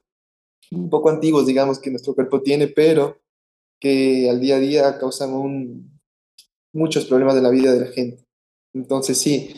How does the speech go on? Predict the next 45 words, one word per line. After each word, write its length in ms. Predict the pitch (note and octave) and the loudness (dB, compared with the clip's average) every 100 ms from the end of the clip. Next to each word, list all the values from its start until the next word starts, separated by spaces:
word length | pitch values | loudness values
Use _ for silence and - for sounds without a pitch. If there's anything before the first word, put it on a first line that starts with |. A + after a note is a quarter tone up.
| - - - - | -20 -20 -20 -4
este 220 | D3 E3 | -2 0
bruxismo 640 | D3+ C3 - D#3 E3 D#3+ - - | 2 2 2 4 2 2 -10 -16
se 160 | - D#3 | -2 2
ha 40 | |
visto 300 | D3 E3+ F3+ | 2 2 0
que 240 | - - - D#3 - _ | -2 -14 -14 -14 -14 _
no 120 | E3 | -2
se 100 | F#3+ | 0
sabe 220 | A3+ G#3+ G#3 | 2 4 4
todavía 420 | D#3 C#3 D#3+ D#3+ D#3+ - | 4 4 4 2 0 -12
si 120 | - | -14
está 260 | C3+ - D3 | -10 -4 -2
totalmente 600 | E3 D3+ C#3+ D3 D3+ D#3 | -2 0 0 0 -2 -2
relacionado 480 | D3 A#2+ - B2+ C3+ | -2 -2 -6 -4 -2
al 100 | B2 | -2
estrés, 480 | - B2+ D#3+ - _ _ _ _ _ _ | -4 -4 -4 -6 _ _ _ _ _ _
pero 180 | D3 D#3 | 2 2
sí 240 | D3+ F#3 | 2 0
tiene 240 | F3+ D#3+ D3 | 0 0 0
mucha 320 | C#3+ D3 D#3 | -4 -2 0
relación 440 | C#3 B2+ A#2+ C3+ | 0 0 -2 -2
en 100 | B2 | -2
sí. 280 | A#2+ A#2+ - _ | -4 -6 -10 _
O 100 | - | -8
sea, 140 | B2+ | -4
no, 160 | B2+ - | -2 -4
no 100 | C3+ | 2
es 80 | C#3+ | 4
la 80 | D3+ | 4
única 320 | D#3 D#3 C3 | 4 2 0
causa, 320 | - C3+ - - | 2 2 0 -6
porque 200 | B2+ C3 | -2 0
hay 40 | |
muchas 300 | D3+ D#3 C#3 | 0 -2 -2
causas 240 | C3 B2 B2 | -2 -2 -4
de 60 | |
bruxismo, 560 | A2+ A2+ - B2 A#2 - _ _ _ _ _ | -4 -6 -4 -4 -4 -14 _ _ _ _ _
como 500 | - B2 B2 A#2 G#2+ - | -4 0 2 0 0 2
hay 100 | C#3 | 2
una 80 | |
enfermedad 320 | B2+ B2+ B2+ B2 | 0 0 0 0
que 80 | |
es 80 | B2 | -2
el, 260 | A#2 - - | -4 -8 -12
el, 160 | - | -14